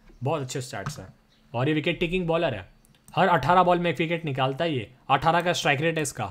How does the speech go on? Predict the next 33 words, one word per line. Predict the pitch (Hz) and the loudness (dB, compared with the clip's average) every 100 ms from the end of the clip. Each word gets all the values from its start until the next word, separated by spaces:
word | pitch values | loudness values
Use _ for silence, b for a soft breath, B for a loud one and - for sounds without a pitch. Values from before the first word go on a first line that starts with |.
| 127 | 0
बॉल | 131 120 | 2 2
से, | - | -2
मतलब | 123 139 135 | -4 -2 0
हर | 151 | 0
अठारह | 135 143 | 2 0
बॉल | 147 143 | 0 -2
में | 143 | -4
एक | |
विकेट | 139 139 135 | -4 -4 -4
निकाल | 127 123 | -2 -2
के | 123 | -2
देता | 131 110 127 | -4 -4 -4
ही | 120 | -4
देता | 95 - | -6 -10
ही | 92 92 | -12 -12
है। | 90 b b b b | -18 b b b b
फिर | 151 | 0
आपको | 160 170 | 0 0
दिखेगा | 143 143 | -4 -4
यहाँ | 151 | -4
पे | 151 | -4
सैरल | 135 135 127 123 | -4 -2 0 0
इरवे, | 120 180 - _ - | -2 -4 -6 _ -2
बीस | 151 175 165 | -2 -2 -4
मैच | 143 | -6
में | 165 | -8
तीन | 151 135 | -6 -6
सौ | 135 | -4
रन | 123 131 | -6 -4
से | 135 | -6
शायद | - 156 143 - | -6 -6 -6 -6
ना | 131 135 | -4 -4
खेले। | 135 143 | -4 -6